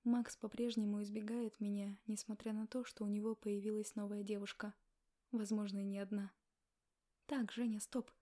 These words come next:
Не заводись! Это уже не твоё дело. И плевать, что от этой мысли всё внутри горит.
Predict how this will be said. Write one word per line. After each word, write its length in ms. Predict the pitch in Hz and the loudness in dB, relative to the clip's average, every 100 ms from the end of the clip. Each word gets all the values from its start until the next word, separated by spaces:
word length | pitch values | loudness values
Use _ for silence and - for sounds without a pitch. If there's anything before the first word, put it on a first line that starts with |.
| _ _ _ - | _ _ _ 0
Не 160 | 208 | 2
заводись! 580 | 214 262 277 233 220 - _ _ _ _ - | 4 4 4 2 0 -8 _ _ _ _ -2
Это 220 | 277 226 | 0 2
уже 180 | 214 233 | 2 4
не 120 | 226 | 2
твоё 280 | 226 214 214 | 2 0 2
дело. 360 | 202 190 190 196 _ _ _ _ _ - | 2 0 -2 -6 _ _ _ _ _ 0
И 80 | |
плевать, 380 | 277 285 269 277 | 2 2 4 2
что 180 | - 262 | 2 2
от 120 | 240 | 2
этой 200 | 247 240 | 2 4
мысли 360 | 226 262 262 247 | 4 4 2 -2
всё 180 | - 233 | 2 4
внутри 320 | 247 233 240 | 6 4 2
горит. 420 | 240 247 208 | 4 4 2